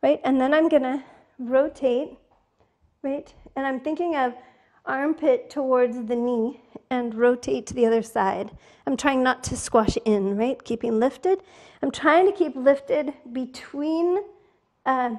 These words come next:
I don't go down and back up, right? I'm staying here, and I'm just trying to rotate on this little axis right here in the middle of my tummy. Rotating,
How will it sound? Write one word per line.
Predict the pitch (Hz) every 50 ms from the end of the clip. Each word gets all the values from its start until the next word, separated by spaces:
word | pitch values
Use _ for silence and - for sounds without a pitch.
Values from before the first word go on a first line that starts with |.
| - -
I | - 254 233
don't | 262 339 339 - 262
go | 294 269 262
down | 214 202 190 233 226 226 233 247 262 285 -
and | - 240 247 240 214
back | 240 220 208 208 - -
up, | - 214 185 175 - - -
right? | - 277 254 247 240 -
I'm | 220 214
staying | 214 - - - 247 240 262 277 311 285
here, | 269 254 226 226 247 233 - - - - _ _ _
and | - 247
I'm | 233 233
just | 233 339 370 -
trying | - - 381 359
to | 359 294
rotate | 233 233 254 285 320 311 - 311 277 269
on | 254 247 247 240
this | 240 233 240
little | 262 262 269 262
axis | 262 - 254 269 269 - - 262 247 233 - -
right | 240 240 233
here | 233 262
in | 247 240 233
the | 233
middle | 226 226 220 226
of | 220 202
my | 226 220
tummy. | 220 - - 247 226 214 214 208 - _ _ _ _ _ _
Rotating, | - 262 247 226 - 254 254 247 262 294 311 339